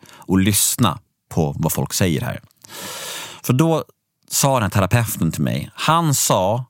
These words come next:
samma sak som alla hade försökt säga till mig på mötena. Han började prata om det här sjukdomsbegreppet. Han pratade om det här, "Ja, men Nemo, när du tar en lina eller när du tar någonting av din huvuddrog, kan du sluta då? Eller vill du bara ha mer?"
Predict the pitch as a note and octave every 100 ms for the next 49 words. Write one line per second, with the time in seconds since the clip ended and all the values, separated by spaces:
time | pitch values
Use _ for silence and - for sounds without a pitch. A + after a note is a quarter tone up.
0 | _ _ - - A#2 G#2+ G2+ B2 F#2 F#2+
1 | - - - - G#2 G2 - - C#3 A#2+
2 | A#2 C3 A2+ A#2+ - G3+ F3+ B2+ - -
3 | G2+ G2 F#2+ G2 F#2+ - A2+ - - -
4 | - B2+ B2+ A2 A#2 G2 F2 - F#2 -
5 | D#2+ E2 D#2+ D2+ - - - - - -
6 | - - - - C3+ D3+ B2 A#2 A2 G2
7 | F2 D#2+ F2 B2+ B2+ A#2+ D2+ B2+ A#2+ A2
8 | G#2+ A#2 A2 C3+ B2 A2+ G#2+ F#2 D2+ C#2+
9 | D2 C2 F#2+ F#2+ F#2+ G#2 A2+ G2+ F#2 F#2
10 | _ _ _ _ - G2+ F#2+ F2 D#2+ D#2+
11 | F#2 E2 E2 E2 - - G2 E2+ D#2 G2
12 | E2 - D2 B1+ E2+ E2+ E2 D#2 D2 E2+
13 | E2+ G1+